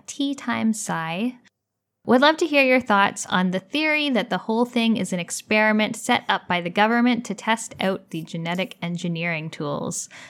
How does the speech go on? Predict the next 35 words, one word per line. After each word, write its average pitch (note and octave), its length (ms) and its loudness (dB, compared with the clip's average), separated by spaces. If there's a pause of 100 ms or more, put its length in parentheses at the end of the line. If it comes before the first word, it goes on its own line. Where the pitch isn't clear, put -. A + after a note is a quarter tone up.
(160)
Uh, D#3 200 0
they F#3 140 4
also G#3 220 4
link G3 200 2
to F3+ 100 -2
an E3 60 0
article, E3+ 600 0
which F3+ 200 -6
I D#3 120 0
read, D3+ 420 -2
which - 180 -4
talks G#3 300 -2
about A3+ 240 4 (320)
something B3+ 500 4
called A#3+ 440 2 (420)
crispr C4+ 720 2
Cas A#3+ 520 2
nine, G3+ 640 2 (140)
which G3 440 -6
is A3 240 0
a A#3 160 4
genome G#3 680 4 (200)
editing A3+ 640 0
tool, F#3+ 520 0
and F#3 280 -6 (100)
their G3 340 -4 (180)
theory F#3+ 340 0
is F#3 140 -6
that F3 280 -2 (280)
the G3 100 2
government F3 500 -2
is E3 160 -8
doing D#3+ 280 -4
this E3+ 200 -4
all. - 260 -6